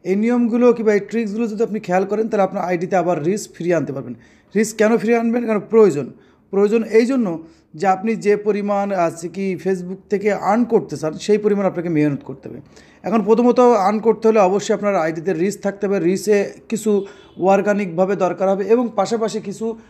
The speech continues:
আহ, ইউএস কান্ট্রির কিছু ট্রাফিক দরকার হবে, যেখান থেকে আপনি ভালো পরিমাণ আর্ন করতে পারবেন, যেখানে সিপিএম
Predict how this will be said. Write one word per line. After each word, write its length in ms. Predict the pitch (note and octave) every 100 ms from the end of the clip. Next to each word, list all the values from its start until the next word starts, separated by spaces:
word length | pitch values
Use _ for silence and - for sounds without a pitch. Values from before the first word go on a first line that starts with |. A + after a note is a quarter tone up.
| _ -
আহ, 460 | E3 E3+ E3+ -
ইউএস 240 | A3 A#3 A3+
কান্ট্রির 340 | A3+ G#3+ G#3+
কিছু 180 | A3 G#3+
ট্রাফিক 460 | A3 F#3+ F#3 G#3+
দরকার 280 | F#3 G#3 G#3+
হবে, 160 | G#3+ G#3+
যেখান 320 | E3 A3+ C4
থেকে 160 | B3+ B3+
আপনি 160 | B3+
ভালো 240 | F#3+ G3+ G3+
পরিমাণ 260 | G#3 G#3
আর্ন 220 | G3+ F#3+ G3
করতে 220 | G#3+ G#3
পারবেন, 280 | G#3+ A3 A#3+ - - _
যেখানে 280 | D3 F#3 G#3
সিপিএম 600 | G3 G3+ G3+ G3 G#3+ A3